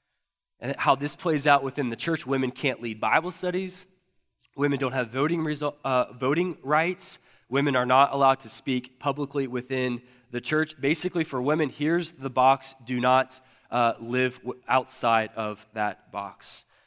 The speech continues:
They're better seen than heard, a-, and we've seen massive amounts of evil take place within this view. Now, the third view that I'll,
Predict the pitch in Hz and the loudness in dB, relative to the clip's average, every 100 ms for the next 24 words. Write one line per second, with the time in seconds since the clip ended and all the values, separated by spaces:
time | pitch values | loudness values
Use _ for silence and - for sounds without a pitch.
0 | - 113 131 123 113 - 151 151 160 165 | -10 -4 -2 -2 -4 -6 -4 -2 -2 -4
1 | 160 113 110 - 139 131 127 123 - _ | -8 -8 -10 -10 -6 -4 -4 -6 -10 _
2 | _ - 120 117 123 123 120 - - - | _ -8 -4 -4 -4 -2 -2 -4 -6 -4
3 | 208 185 110 101 - 127 131 139 165 - | -2 -2 -4 -8 -12 -4 2 2 2 -6
4 | 156 143 131 127 127 123 110 131 135 120 | -8 -6 -4 -2 -2 -4 -12 -6 -6 -4
5 | 107 104 _ _ - 135 127 - 120 107 | -6 -6 _ _ -6 -6 -6 -6 -4 -4
6 | - - 120 123 120 110 107 110 - - | -10 -12 -8 -6 -6 -6 -8 -10 -10 -20
7 | _ _ 110 101 98 98 _ _ _ _ | _ _ -18 -14 -16 -18 _ _ _ _
8 | _ - _ _ _ _ - 139 135 131 | _ -20 _ _ _ _ -4 0 0 0
9 | 139 - 175 202 233 135 110 101 104 139 | -10 -8 -4 -2 -2 -6 -6 -6 -8 -10
10 | 131 131 127 131 127 | -2 0 2 2 0